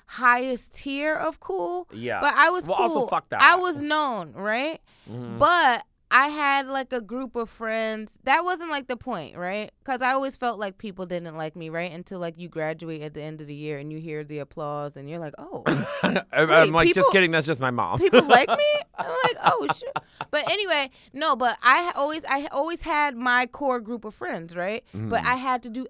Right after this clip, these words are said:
Speaker 1: everything with them. Like, I couldn't go to the store. Like, my,
Speaker 2: Oh,
Speaker 1: the store could be
Speaker 2: damn.
Speaker 1: closer than my friend. And I would, like, go get my friend, then go to the store. Like, I always wanted to be with my
Speaker 2: You
Speaker 1: friends.
Speaker 2: just wanted to have a moment.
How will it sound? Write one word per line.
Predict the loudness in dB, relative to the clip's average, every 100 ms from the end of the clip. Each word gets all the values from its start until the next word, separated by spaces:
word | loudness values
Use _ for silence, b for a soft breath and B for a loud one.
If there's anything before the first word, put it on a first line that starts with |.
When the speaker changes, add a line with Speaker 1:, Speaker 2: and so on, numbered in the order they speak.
| -2
Speaker 1:
everything | -2 -2 -6 -8 -10 -8
with | -10 -10
them. | -10 -8
Like, | -4
I | -4
couldn't | -4 -8 -8 -4
go | -4 -4
to | -6
the | -8 -10
store. | -10 -4 2 2 4 2 -2 B B
Like, | -2 0
my, | 0 2 2 2
Speaker 2:
Oh, |
Speaker 1:
the | 0
store | -2 -2 4 4 4
could | 2 0
be | -2
Speaker 2:
damn. | -2
Speaker 1:
closer | -2 -2 -4 -4 -4 -4
than | -4 -4
my | -4 -6
friend. | -8 -8 -8 -12 -18 b b
And | -10 -4
I | -2
would, | 0
like, | 0 -2 -2
go | -4
get | -4 -6
my | -6
friend, | -6 -8 -8 -8
then | -10 -8
go | -8
to | -10 -14
the | -14
store. | -8 -4
Like, | -2 -2
I | -2
always | 2 2 2 0
wanted | -6 -6 -8
to |
be | -8 -6
with |
my | -6
Speaker 2:
You | -6
Speaker 1:
friends. | -2 -2 -2
Speaker 2:
just | -4
wanted | -2
to | 2
have | 2
a | 2
moment. | 2 2